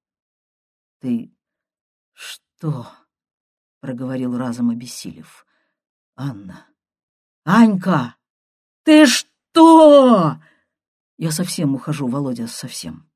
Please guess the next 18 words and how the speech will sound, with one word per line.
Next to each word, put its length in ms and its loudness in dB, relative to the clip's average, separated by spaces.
Смотрела 540 -8
пристально, 760 -12
тревожно, 760 -6
прямо, 720 -2
держала 1200 -4
из 240 -10
последних 840 -8
сил. 500 -16
«Ты 120 -2
вместо 480 -6
меня 260 -6
возьмешь 580 -6
в 60 -20
номер 320 -6
кого-нибудь. 800 -20
Посидите 560 -8
на 140 -6
репетиционном, 1080 -8